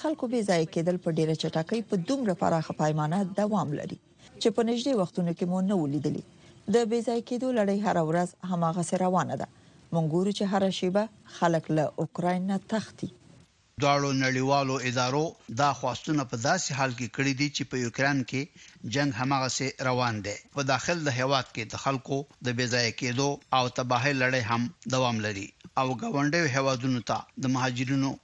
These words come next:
Speaker 2: د راتګ سلسله هم جاري ده. په داسې حال کې چې د ملګرو ملتونو د مهاجرینو عالي کمیشنرۍ د دې جنگ اثرات حیرانوونکي او بوږنوونکي بللي، خبرداری ورکوي چې د یوکران د خلکو پر ژوندانه به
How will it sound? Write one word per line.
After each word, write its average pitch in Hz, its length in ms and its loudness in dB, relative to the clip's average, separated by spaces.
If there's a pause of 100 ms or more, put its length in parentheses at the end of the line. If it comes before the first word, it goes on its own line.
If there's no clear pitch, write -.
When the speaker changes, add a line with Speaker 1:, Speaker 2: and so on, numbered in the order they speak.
Speaker 2:
د - 100 -4
راتګ 127 260 -2 (100)
سلسله 131 340 -2 (100)
هم 120 120 2 (400)
جاري 113 340 0
ده. 95 80 -4 (540)
په - 80 -2
داسې 127 300 0 (100)
حال 143 260 6
کې 135 160 -2
چې 135 100 -2
د 127 140 0
ملګرو 131 400 0
ملتونو 131 500 0 (180)
د 131 120 -2
مهاجرینو 127 560 0
عالي 147 240 0
کمیشنرۍ 127 560 0 (200)
د - 20 0 (340)
دې 143 100 2 (100)
جنگ 127 280 0
اثرات 139 440 0 (140)
حیرانوونکي 135 680 0 (120)
او 127 140 -2
بوږنوونکي 135 580 -2
بللي، 127 340 -2 (360)
خبرداری 131 580 2
ورکوي 131 360 -2 (300)
چې - 100 -4
د 127 140 -2
یوکران 143 320 0
د 123 160 -4
خلکو 135 320 -2
پر 120 160 -6
ژوندانه 127 460 0
به 135 80 4